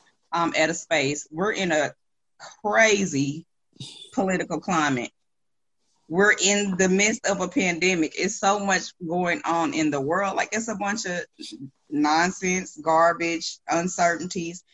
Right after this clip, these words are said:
And so I don't want my mind, my spiritual self, to be bogged down with all of that, including, and, and I wanna be able to be the best me I can be to affect my community. So that being said, with this whole thing, with this imagery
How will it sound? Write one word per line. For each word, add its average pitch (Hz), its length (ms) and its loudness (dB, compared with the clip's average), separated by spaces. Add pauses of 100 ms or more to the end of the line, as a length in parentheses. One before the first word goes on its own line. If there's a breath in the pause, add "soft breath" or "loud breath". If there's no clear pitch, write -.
(160)
And 180 100 -2
so 196 120 0
I 190 100 8
don't 214 160 0
want 202 160 0
my 175 220 2
mind, 165 440 2
my 160 140 0
spiritual 170 580 -6
self, 170 400 0
to 175 120 -4
be 165 240 -6
bogged 156 380 4
down 156 280 0
with 139 220 -6
all 139 220 0
of 139 140 -6
that, 139 280 0 (380)
including, 190 460 0
and, 165 240 0
and 180 100 4
I 180 100 4
wanna 190 220 2
be 175 360 -2 (280)
able 165 260 0
to 170 140 -6
be 165 180 2
the 160 160 -2
best 160 340 0
me 165 300 -2
I 147 140 0
can 156 180 -6
be - 200 -2
to 170 200 -4
affect 160 340 -4
my 147 220 -4
community. 170 440 -6
So 156 280 -4
that 170 220 4
being 156 200 -2
said, 175 320 -2 (280 loud breath)
with 196 200 4
this 208 180 2
whole 196 180 4
thing, 190 240 -4
with 196 120 -4
this 196 200 -2
imagery 175 500 -2